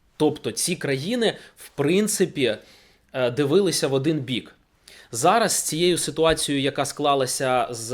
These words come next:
зазіханнями Трампа на Гренландію, ми бачимо, що ця архітектура, і так вже зруйнована Росією,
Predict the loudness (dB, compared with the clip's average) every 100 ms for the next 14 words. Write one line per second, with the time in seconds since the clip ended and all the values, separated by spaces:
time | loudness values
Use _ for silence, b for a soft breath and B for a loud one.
0 | 0 0 0 -2 -2 -4 -4 -4 -4 -4
1 | -4 -6 -4 -4 -4 -4 -6 -2 -2 0
2 | -2 -2 -2 -4 -4 -10 B B B B
3 | -4 2 4 4 2 0 -4 -4 -4 0
4 | 2 2 0 -6 -2 0 2 -2 -6 -6
5 | -8 -6 -4 2 6 4 2 B B B
6 | B -4 0 4 2 0 0 2 2 0
7 | 0 0 2 2 2 0 0 -2 -2 -4
8 | -6 -8